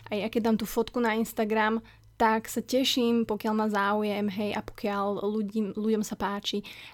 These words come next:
Ale neporovnávajme sa. Lebo to porovnávanie je fakt zlodejem radosti a, a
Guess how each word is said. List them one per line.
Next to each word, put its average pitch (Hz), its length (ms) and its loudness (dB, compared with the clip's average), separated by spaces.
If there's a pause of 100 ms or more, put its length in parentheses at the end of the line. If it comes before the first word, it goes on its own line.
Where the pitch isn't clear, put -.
Ale 220 400 4 (320)
neporovnávajme 220 880 2
sa. - 180 -16 (220)
Lebo 254 260 2
to 262 140 0
porovnávanie 254 680 2
je 202 140 0 (100)
fakt - 400 0
zlodejem 220 480 4
radosti 214 640 -2
a, 208 340 -2 (800)
a 226 120 2